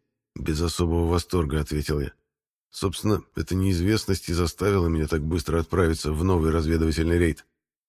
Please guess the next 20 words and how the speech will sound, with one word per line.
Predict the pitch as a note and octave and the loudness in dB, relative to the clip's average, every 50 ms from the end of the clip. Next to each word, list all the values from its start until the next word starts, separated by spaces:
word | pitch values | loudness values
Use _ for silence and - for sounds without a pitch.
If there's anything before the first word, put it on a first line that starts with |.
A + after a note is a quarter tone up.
| _ _ _ _ _ _ _ _ _ _ _ _ _ _ _ _ _ _ _ _ _ _ _ _ _ _ _ - | _ _ _ _ _ _ _ _ _ _ _ _ _ _ _ _ _ _ _ _ _ _ _ _ _ _ _ -18
Зеленоватый | - - D2+ D2+ D2+ D2+ D2 D#2 D#2+ D#2+ F2 F#2 D#2 - E2+ | -12 -8 -6 -4 -2 -2 0 0 2 2 2 2 2 2 0
диск | D#2 D2+ E2+ G2 F2+ - - - - | 0 0 0 0 -2 -2 -6 -12 -8
Куньмина | - D#2+ E2 E2+ F2 F#2 F#2+ F2 F2 | -4 -2 0 2 2 2 2 2 2
шесть | - - F#2+ G2 G2+ - - - - - | 2 2 4 4 4 2 0 -8 -10 -6
быстро | D2+ D2+ G#2 A2+ - - - F#2 F2+ | -2 0 2 2 2 0 0 0 0
рос | E2 F#2 G2 F2+ - | 2 2 2 0 0
в | - E2+ | 0 0
размерах | F2+ E2 D#2 F2+ G2 G2 F2+ F2 D#2 - | 0 0 0 2 2 2 2 2 0 -2
на | D2+ D#2 | -4 -4
проекционном | - - E2 D#2+ D#2 - - D#2+ D#2 D#2+ D#2+ D#2+ | -4 -2 -2 -2 -2 -2 -2 -2 0 0 0 0
экране. | D2+ D2 E2 E2 D#2+ D2 D2 - _ _ _ _ _ _ _ _ _ _ _ _ _ _ _ _ _ - | 0 0 0 0 0 -2 -4 -8 _ _ _ _ _ _ _ _ _ _ _ _ _ _ _ _ _ -20
Вскоре | - - - - A2+ A2 G#2+ G#2 | -16 -6 -2 0 2 4 6 6
огромный | G2+ G2 A2 A2+ A2+ A2 G#2 F#2+ | 6 6 6 6 6 6 4 6
газовый | G#2 A2+ A2 G2 G2+ G#2 G2 | 6 6 6 6 6 4 4
гигант | F#2 G2 G2 G2+ A#2+ A#2+ A2+ F#2 | 2 2 4 6 6 6 6 4
заслонял | F#2+ F#2+ - - F#2+ G2 G#2+ A2+ A2+ G#2+ | 2 0 0 0 2 2 4 4 4 4
уже | G2+ F#2 G2+ - | 4 2 2 0
половину | - - F#2+ F#2 F#2 G2 G#2 G2+ F#2+ E2+ | 0 0 2 2 4 4 4 2 2 0
поля | - F2+ F2+ F#2 | 0 0 2 2
зрения. | F2+ E2 E2 F#2 F#2+ F#2+ F2+ D#2 C2+ - | 2 2 2 4 4 4 4 2 -2 -4